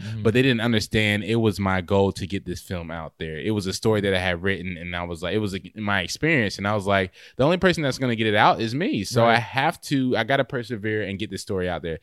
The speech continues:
Speaker 2: If I don't get it, if I just quit now, then I feel like I just failed myself.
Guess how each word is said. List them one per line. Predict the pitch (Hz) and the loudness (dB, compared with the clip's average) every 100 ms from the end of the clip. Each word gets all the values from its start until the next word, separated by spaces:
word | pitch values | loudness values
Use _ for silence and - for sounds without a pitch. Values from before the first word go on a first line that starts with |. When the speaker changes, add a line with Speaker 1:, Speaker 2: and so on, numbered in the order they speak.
| - _ | -16 _
Speaker 2:
If | |
I | 107 | 0
don't | 110 120 | 2 2
get | 117 | 2
it, | 120 | 0
if | 107 | 2
I | 117 | 0
just | 123 - | 0 0
quit | 156 - | 0 2
now, | 107 110 107 110 104 _ | 2 2 2 -2 -6 _
then | 104 | -4
I | 101 | -4
feel | - 117 | 0 2
like | 104 98 95 - | 4 2 0 -4
I | 98 | -4
just | 98 92 | -2 -6
failed | - 107 92 | -4 -4 -4
myself. | 90 85 85 90 85 | -6 -8 -6 -4 -4